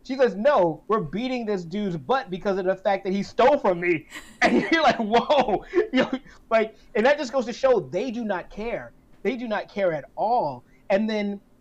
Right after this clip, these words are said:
Harvey even says, "Well, why don't you go out there and ask if anybody wants to press charges?"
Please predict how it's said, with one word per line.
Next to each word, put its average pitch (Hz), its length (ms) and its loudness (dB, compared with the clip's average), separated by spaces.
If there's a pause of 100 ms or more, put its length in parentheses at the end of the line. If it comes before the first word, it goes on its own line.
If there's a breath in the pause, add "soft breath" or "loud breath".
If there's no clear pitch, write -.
(500)
Harvey 226 320 4
even 180 260 -4
says, 202 300 0
"Well, 175 200 2
why 190 120 4
don't 220 140 -2
you 185 80 -4
go 190 40 4
out 240 180 2
there 180 100 2
and 170 80 2
ask 165 240 -4
if 156 60 -12
anybody 165 240 -2
wants 170 160 -4
to 165 80 -6
press 175 240 -2
charges?" 202 600 -2